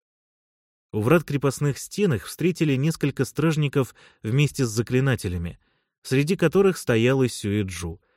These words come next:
Вид у того был хмурый и напряженный. Завидев Сиина, заклинатели как один поклонились.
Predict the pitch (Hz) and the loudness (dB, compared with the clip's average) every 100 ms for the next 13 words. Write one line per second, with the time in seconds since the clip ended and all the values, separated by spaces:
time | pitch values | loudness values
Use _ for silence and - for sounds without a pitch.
0 | _ _ _ _ - 131 160 147 147 151 | _ _ _ _ -2 0 2 2 4 4
1 | 143 131 - 147 160 151 135 135 131 123 | 4 2 2 2 4 4 2 -2 -2 0
2 | 131 123 117 87 80 - _ _ _ _ | -2 -2 -2 -4 -8 -12 _ _ _ _
3 | 101 127 180 160 131 - 147 151 185 120 | 0 2 4 2 0 -4 -4 0 2 2
4 | 95 101 120 160 160 143 127 120 113 120 | 0 0 2 2 2 2 2 0 0 0
5 | 127 113 - 120 120 95 82 - | -2 -4 -2 -2 0 -2 -6 -10